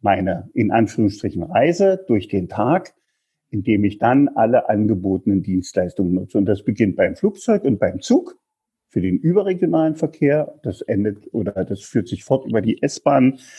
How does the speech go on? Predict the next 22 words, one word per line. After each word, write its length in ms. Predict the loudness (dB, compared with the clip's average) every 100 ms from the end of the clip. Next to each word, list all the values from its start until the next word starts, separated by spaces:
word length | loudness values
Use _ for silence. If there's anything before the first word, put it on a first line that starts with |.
| -20 -4
über 180 | 0 2
die 140 | 0
Straßenbahn, 920 | -4 2 2 2 0 0 0 0 -4 -8 _ _ -20 _ _ _ _
über 240 | 0 2 4
das, 420 | 2 0 -8 -12 -2
äh, 260 | 2 2 2
Taxi, 580 | -4 -8 -4 0 2 2
über 420 | 2 0 2 2
den 220 | 2 0
Fahrdienst 800 | 0 0 0 2 2 2 0 -4
bis 200 | -2 0
hin 380 | 2 2 0 -4 -20 -20 _ _
zum 440 | 0 2 2 -2 _ _ _ _ _ _ _ _ _
Fahrrad 580 | 0 2 4 0 -2 -8
und 400 | 0 0 0 -6 -8
zum 220 | -2 0
Rollersharing, 760 | 2 2 2 2 2 4 2 2
wie 100 | 0
Sie 120 | -2
es 120 | -2
angesprochen 640 | -2 0 -2 -2 -2 -2 -2
haben. 320 | -2 -2